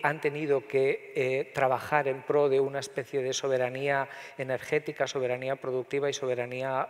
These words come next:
eh, cultural. Eso sí me gustaría mucho remarcarlo. Todos los proyectos han intentado defender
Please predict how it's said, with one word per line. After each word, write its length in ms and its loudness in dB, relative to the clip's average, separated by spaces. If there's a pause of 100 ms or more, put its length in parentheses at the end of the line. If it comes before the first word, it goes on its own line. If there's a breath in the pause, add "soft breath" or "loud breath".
eh, 200 0
cultural. 540 0 (260 loud breath)
Eso 200 -6
sí 120 -10
me 120 -6
gustaría 400 -4
mucho 320 -6
remarcarlo. 840 -2 (300 loud breath)
Todos 240 8
los 140 2
proyectos 540 0
han 140 -6
intentado 640 0
defender 600 -2